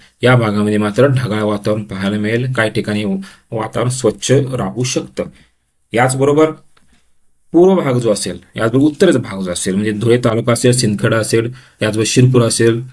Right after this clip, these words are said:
शहादा असेल, भडगाव असेल, या ठिकाणी मात्र आपल्याला हलक्या स्वरूपाचा पाऊस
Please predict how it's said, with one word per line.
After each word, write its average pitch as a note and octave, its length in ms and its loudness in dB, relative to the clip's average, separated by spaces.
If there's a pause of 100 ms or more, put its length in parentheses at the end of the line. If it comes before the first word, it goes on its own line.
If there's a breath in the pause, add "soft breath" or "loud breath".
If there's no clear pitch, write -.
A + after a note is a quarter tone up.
(160)
शहादा B2+ 360 4
असेल, G#2+ 280 0
भडगाव A#2 460 2
असेल, G2 300 -4 (300 loud breath)
या A#2+ 120 4
ठिकाणी B2 360 0
मात्र G#2 340 -2
आपल्याला B2+ 340 0 (680)
हलक्या C3 380 4
स्वरूपाचा A#2 540 0
पाऊस G#2 320 -2